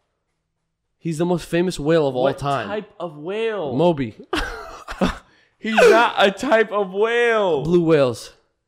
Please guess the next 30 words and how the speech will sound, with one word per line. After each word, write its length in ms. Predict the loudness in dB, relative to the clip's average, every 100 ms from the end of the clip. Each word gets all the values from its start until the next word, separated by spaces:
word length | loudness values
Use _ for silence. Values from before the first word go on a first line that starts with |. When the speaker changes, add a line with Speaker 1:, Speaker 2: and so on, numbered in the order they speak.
| _
Speaker 1:
Navy 220 | -6 -4 -2
Speaker 2:
Jesus 140 | 0
Speaker 1:
whales. 420 | 0 0 -4 -12 -20 -20 -20
Speaker 2:
Christ. 360 | -18 -18 -10 -8
<laughs> 100 | -6
Navy 240 | -2 0 -2
whales. 880 | -4 -2 -2 0 2 2 -2 -6 -18 _ _ _ _ 4 4 4 0 -6
<laughs> 720 | 0 0 0 -4 -2 -2 -4 -12 _ -8
Oh, 300 | -4 -4 -6
man. 360 | -6 -8 -10 -14 -18 -2
Speaker 1:
All 180 | 0 2
right, 60 |
Speaker 2:
All 140 | 0 -4
right. 100 | 0
Speaker 1:
three 140 | 2
more, 160 | 2 -2
three 120 | -2
more. 200 | -4 -6 -6
Speaker 2:
Which 320 | -8 -8 -16
first 340 | -8 -8 -6
electrical 580 | -6 -6 -6 -14 -12 -6
item 300 | -6 -6 -6
did 240 | -8 -10
Thomas 380 | -2 0 0 -4
Edison 380 | -4 -6 -6 -10
invent? 380 | -10 -12 -12 -14 _ _ -6
Speaker 1:
The 80 |
electric 440 | -4 -4 -6 -16 _
chair. 440 | -8 -6 -6 -12 _ _ _ _ _ _ _ _ _
<laughs> 100 | -4